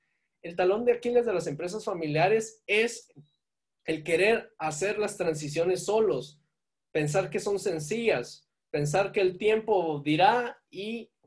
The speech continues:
los problemas se irán resolviendo en el camino, sin realmente involucrarse activamente como una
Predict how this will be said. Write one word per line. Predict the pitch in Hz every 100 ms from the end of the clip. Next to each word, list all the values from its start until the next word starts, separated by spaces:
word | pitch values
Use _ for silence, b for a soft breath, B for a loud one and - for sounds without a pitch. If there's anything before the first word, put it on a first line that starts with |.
| _
los | 160 151 - - _
problemas | 170 165 185 208 220
se | 214
irán | 151 170 190
resolviendo | 190 160 143 180 185
en | 180
el | 151
camino, | 147 143 196 220 165 - _ _ _ _
sin | - 180 180 185 180
realmente | 185 196 214 226 254
involucrarse | 226 190 151 156 190 202 208
activamente | - 202 196 196 226 240 240
como | - 170
una | 190 220 226 226 226